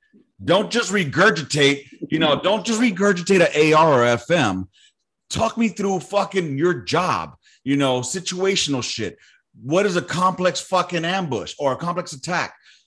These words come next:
Talk to me through that shit. You know what I mean? That's where I wanna see it. Not in, oh, oh, the Uniform Code of Military Justice, Article fifteen, punitive.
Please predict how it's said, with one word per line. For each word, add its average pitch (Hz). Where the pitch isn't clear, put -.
Talk 226
to 220
me 196
through 135
that 160
shit. -
You 113
know 139
what 160
I 185
mean? 208
That's 165
where 139
I 143
wanna 113
see 80
it. 71
Not 185
in, 127
oh, 110
oh, 127
the 120
Uniform 151
Code 160
of 123
Military 185
Justice, 127
Article 170
fifteen, 170
punitive. 180